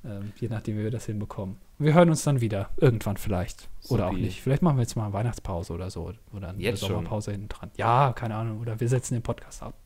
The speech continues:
Speaker 1: Wie auch immer. Ihr könnt ja in der
Speaker 2: Was?
Speaker 1: Zwischenzeit mal bei, bei Paul und Klaas
Speaker 2: Kannst du jetzt
Speaker 1: vorbeihören.
Speaker 2: nicht nebenbei alles hier irgendwie so absägen?
Speaker 1: Ja, ein bisschen Angst schüren vielleicht. Oder auch nicht,
Speaker 2: Hm.
Speaker 1: je nachdem.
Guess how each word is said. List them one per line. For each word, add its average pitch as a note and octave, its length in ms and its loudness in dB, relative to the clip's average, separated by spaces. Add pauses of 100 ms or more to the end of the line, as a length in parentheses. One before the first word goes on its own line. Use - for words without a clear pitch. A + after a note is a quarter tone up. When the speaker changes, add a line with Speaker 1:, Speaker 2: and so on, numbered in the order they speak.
(120)
Speaker 1:
Wie G3 180 8
auch A2+ 120 4
immer. G#2 260 -4 (500)
Ihr E3+ 80 6
könnt A#3 160 10
ja A3 60 12
in G3 60 12
der F#3+ 100 12
Speaker 2:
Was? C#3 60 6
Speaker 1:
Zwischenzeit F#3+ 340 10
mal D#3+ 120 10
bei, D3 280 8 (160)
bei C#3+ 140 10
Paul F3 320 12
und C#3+ 100 6
Klaas B2 300 4
Speaker 2:
Kannst - 160 -2
du - 20 0
jetzt F#2+ 100 0
Speaker 1:
vorbeihören. G2 220 0
Speaker 2:
nicht A2 120 -2
nebenbei G#2+ 480 2
alles G#2+ 300 -2
hier G#2 200 -2
irgendwie G#2 200 -6
so G#2+ 80 -8
absägen? - 580 -10 (1000)
Speaker 1:
Ja, B3+ 80 6
ein D4+ 120 6
bisschen A3 260 6
Angst - 340 4
schüren G#2+ 420 0
vielleicht. G2+ 500 -6
Oder A2+ 160 -2
auch G2+ 100 -8
nicht, G#2 180 0
Speaker 2:
Hm. G#2+ 80 2
Speaker 1:
je G#2+ 60 4
nachdem. G#2 380 -2